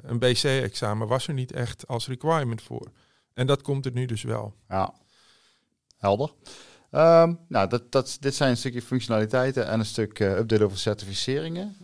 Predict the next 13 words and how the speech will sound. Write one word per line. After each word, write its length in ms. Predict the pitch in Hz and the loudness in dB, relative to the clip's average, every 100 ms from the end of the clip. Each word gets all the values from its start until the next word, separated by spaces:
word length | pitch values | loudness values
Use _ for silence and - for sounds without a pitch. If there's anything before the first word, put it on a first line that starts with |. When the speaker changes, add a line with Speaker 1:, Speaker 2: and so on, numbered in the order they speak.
| _ | _
Speaker 1:
Ja. 640 | - 120 120 123 123 123 123 | 0 2 4 4 4 4 4
Speaker 2:
Ehm, 320 | 131 123 123 120 _ _ _ _ - - _ _ _ _ _ _ _ | 4 2 0 -6 _ _ _ _ -18 -18 _ _ _ _ _ _ _
kun 100 | - | -6
je 60 | 202 | -4
iets 80 | 196 | -2
vertellen 420 | - 160 151 147 | 2 4 6 6
over, 420 | 113 127 123 120 | 4 2 0 0
is 160 | 135 - | 0 -2
er 60 | - | -2
iets 120 | 135 | -4
gezegd 360 | 123 120 113 - | 0 0 0 -2
over, 440 | 104 101 104 101 - | -2 0 -2 -2 -6
ehm, 640 | 101 98 98 95 87 85 | -4 -2 -2 -2 -2 -4